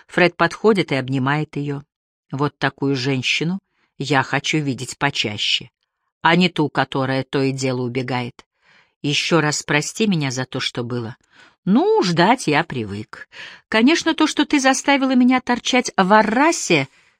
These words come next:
за семьдесят километров от моего дома, мне понравилось чуточку меньше, и, главное, я за тебя волновался. Понятия не имею, что на меня нашло. Я...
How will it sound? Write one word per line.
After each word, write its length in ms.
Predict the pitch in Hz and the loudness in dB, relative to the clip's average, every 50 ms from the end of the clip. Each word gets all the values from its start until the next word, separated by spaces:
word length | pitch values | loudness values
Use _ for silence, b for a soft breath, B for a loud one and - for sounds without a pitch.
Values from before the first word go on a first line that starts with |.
| _ _ | _ _
за 220 | - 151 156 196 202 | -6 0 2 2 2
семьдесят 680 | 202 - - 220 185 170 151 175 170 - 190 185 - | 2 2 2 4 4 4 0 -2 -2 -2 -2 -4 -2
километров 680 | - 196 185 196 202 208 190 160 135 - 143 147 - - | -2 0 2 2 2 2 2 0 -2 -2 -6 -6 -2 -2
от 180 | 139 143 - 156 | -2 -2 -2 -2
моего 280 | 156 151 151 143 151 | -2 -2 0 -2 -2
дома, 340 | 151 143 147 135 135 143 143 | -2 0 -2 -2 0 -2 -2
мне 280 | 147 160 180 220 269 294 | 0 0 2 0 0 0
понравилось 800 | - 339 330 330 330 320 320 311 320 302 311 - - - - - - | -2 -2 0 2 2 2 2 2 2 0 0 -2 -4 -8 -10 -14 -10
чуточку 640 | - - - - 330 349 - 359 - - - - 294 | -6 -2 0 0 0 0 0 -2 -4 -2 -2 0 0
меньше, 500 | 226 170 156 143 135 - - - 139 - B B B B B B B - | 0 0 0 -2 -4 -4 -4 -4 -6 -6 B B B B B B B -10
и, 80 | 139 | -8
главное, 460 | 127 135 131 131 127 120 131 135 135 | -6 -4 -4 -4 -2 -2 -2 -2 -2
я 200 | 139 131 139 135 | -2 0 0 0
за 120 | 131 131 143 | 0 0 -4
тебя 300 | - - 156 147 156 151 | -2 -2 0 0 0 0
волновался. 760 | 147 165 165 175 190 208 240 247 202 - - - - 120 - _ _ _ _ _ _ _ _ _ _ _ _ _ _ _ _ _ _ _ | 2 0 0 0 0 0 -2 -4 -4 -4 -6 -6 -8 -10 -14 _ _ _ _ _ _ _ _ _ _ _ _ _ _ _ _ _ _ _
Понятия 560 | - 190 196 196 196 175 147 - - - 139 | 0 0 2 2 2 2 0 0 -4 -4 -4
не 120 | 139 135 | -2 -2
имею, 220 | 135 139 131 131 127 | -2 -2 -4 -4 -6
что 220 | - - - 135 | -6 -6 -8 -6
на 80 | 131 131 | -6 -4
меня 260 | 131 135 135 131 131 | -4 -4 -4 -4 -4
нашло. 440 | 131 131 127 - - - 127 131 - - | -4 -4 -6 -6 -6 -6 -6 -8 -6 -6
Я... 340 | 143 143 160 156 156 147 | -6 -2 0 0 0 0